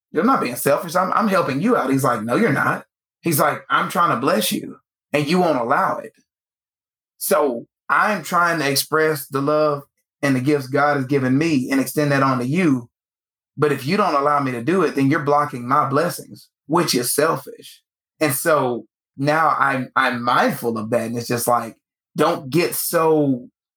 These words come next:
wrapped up in, you know, you're going to deliver some good. Like, you have to allow people to pour into you as well. And that took me a little longer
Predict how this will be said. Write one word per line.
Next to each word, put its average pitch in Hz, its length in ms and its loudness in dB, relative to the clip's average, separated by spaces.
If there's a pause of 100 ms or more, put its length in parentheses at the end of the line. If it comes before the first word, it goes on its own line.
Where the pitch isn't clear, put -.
(300)
wrapped 151 440 0
up 151 240 2
in, 139 340 -2 (380)
you 147 120 0
know, 117 140 0
you're 139 280 0
going 147 260 2
to 135 60 0
deliver 131 420 2
some 120 240 -4
good. 139 340 0
Like, 120 320 0
you 135 140 2
have 139 140 -2
to 131 120 2
allow 127 300 2
people 131 320 -2
to 120 80 0
pour 123 280 2
into 113 160 -4
you 127 300 2
as 107 160 -12
well. 127 420 -2 (420)
And 123 280 -2 (340)
that 185 240 0
took 185 160 0
me 151 320 0 (280)
a 151 60 4
little 156 240 2
longer 139 460 0